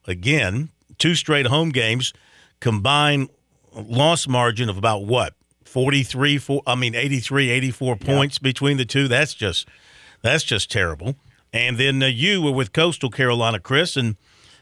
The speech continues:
Speaker 1: you guys, uh, you saw a, a hammer job by Georgia
Speaker 2: <laughs>
Speaker 1: State in Atlanta. I don't know that we saw that coming, considering you were coming off a win at Old Dominion. Then they go to Atlanta and play very poorly.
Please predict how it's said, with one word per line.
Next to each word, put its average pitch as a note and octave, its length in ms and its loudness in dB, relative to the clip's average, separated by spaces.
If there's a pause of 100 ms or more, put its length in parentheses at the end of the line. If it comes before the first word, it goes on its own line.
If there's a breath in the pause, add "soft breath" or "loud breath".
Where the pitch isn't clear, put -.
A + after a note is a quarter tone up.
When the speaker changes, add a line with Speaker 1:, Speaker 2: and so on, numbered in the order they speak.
(240 soft breath)
Speaker 1:
you C3+ 200 0
guys, E3 440 2
uh, G#2+ 420 2
you D3+ 200 -2
saw D#3 300 2
a, G#2+ 280 0
a G#2 140 0
hammer C#3+ 340 0
job A#2 460 0
by G#2 120 -2
Georgia A2+ 460 0
Speaker 2:
<laughs> - 0 -
Speaker 1:
State E3 480 0
in A2+ 160 -2
Atlanta. A2 380 0
I C3+ 80 2
don't F#3+ 100 2
know F3 60 0
that D#3+ 100 0
we C#3+ 80 0
saw D3 280 2
that B2 340 0
coming, G#2+ 520 -2 (520 loud breath)
considering D3+ 580 2
you C3 140 0
were A2+ 100 -2
coming D3 300 0
off C#3 240 0
a A2+ 80 -2
win C#3 320 0
at A2+ 100 -2
Old B2+ 240 0
Dominion. A#2+ 560 0 (320 soft breath)
Then C3 100 2
they D3 100 2
go C3+ 120 2
to B2 160 2
Atlanta G#2+ 580 0 (140)
and G2+ 160 -2
play A#2+ 180 0
very F#2+ 240 0
poorly. F2 380 -8